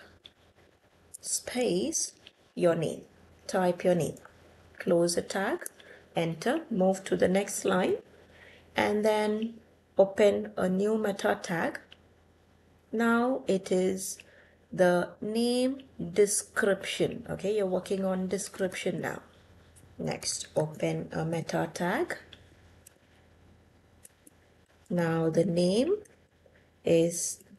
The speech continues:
description. Okay, and then let's move on to the content for your description. It's weather data for the Tawara region. So content,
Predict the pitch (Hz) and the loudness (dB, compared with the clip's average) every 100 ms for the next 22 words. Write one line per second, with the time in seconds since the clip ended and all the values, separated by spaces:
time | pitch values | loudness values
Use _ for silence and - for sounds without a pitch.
0 | - 190 185 - - 170 160 - - - | 2 2 2 -2 0 0 0 -4 -2 -4
1 | - - - - - - - - - - | -8 -20 -20 -20 -20 -20 -20 -20 -20 -20
2 | - - - - 156 - 220 339 415 - | -20 -20 -20 -6 -6 -2 0 0 -2 -10
3 | - - - 226 220 226 226 220 220 208 | -20 -14 -2 0 2 2 2 0 0 2
4 | 208 208 208 202 208 208 202 202 196 208 | 2 0 -2 0 0 -2 0 -2 0 0
5 | 202 202 220 220 202 190 190 190 202 190 | 0 2 2 2 2 4 2 2 0 0
6 | - 294 381 392 - - - - - - | 0 0 0 -6 -16 -20 -20 -20 -20 -20
7 | - 180 - 170 175 190 185 233 233 233 | -2 -2 -2 2 6 6 4 0 2 2
8 | 233 - 175 220 302 - - - - 196 | 0 0 0 0 -4 -14 -20 -20 4 6
9 | 185 180 - 190 185 185 190 190 190 170 | 6 4 2 2 4 4 2 2 0 -4
10 | 165 170 - - - - - - - - | -6 -10 -12 -18 -20 -20 -20 -20 -20 -20
11 | - - - 180 165 160 - - 190 190 | -18 -14 -4 -2 -2 -4 -10 -6 -4 -4
12 | 190 - 262 440 - | -4 -2 0 -2 -6